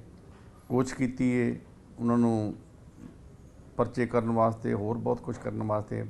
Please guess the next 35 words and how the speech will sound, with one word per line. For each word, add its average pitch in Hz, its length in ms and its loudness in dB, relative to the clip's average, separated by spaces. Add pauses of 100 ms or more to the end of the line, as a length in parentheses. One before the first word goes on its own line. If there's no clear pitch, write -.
ਪਰ 117 120 0
ਉਹ 120 140 0
ਕਿਸੇ 117 280 -4
ਨਾ 113 160 2
ਡੋਲੇ 98 360 -2
ਨੇ 123 240 -2 (380)
ਤੇ 123 60 0
ਨਾ 127 160 10
ਉਹਨਾਂ 151 180 10
ਕਿਸੇ 120 220 0
ਵਰਕਰ 104 260 -2
ਨੂੰ 98 120 -4
ਡੋਲਣ 101 160 -2
ਦਿੱਤਾ 110 320 0
ਹੈ। 120 160 -2 (500)
ਉਸੇ 160 300 2
ਕਾਰਨ 165 320 8
ਹੀ 175 40 6
ਦੁਬਾਰਾ 127 300 6
ਸਰਕਾਰ 110 340 0
ਬਣੀ 113 380 0
ਹੈ। 131 100 -6 (540)
ਤੇ - 160 0 (160)
ਅੱਜ 143 200 4 (500)
ਜੋ 123 160 -2
ਸਰਕਾਰ 120 420 6
ਰਿਪੀਟ 117 340 0
ਹੋਈ 127 320 2
ਹੈ 123 60 2
ਜਾਂ 120 180 4
ਰਿਪੀਟ 113 280 -2
ਹੋਣ 110 240 0
ਜਾ 104 200 4
ਰਹੀ 127 340 2
ਹੈ, 131 60 -6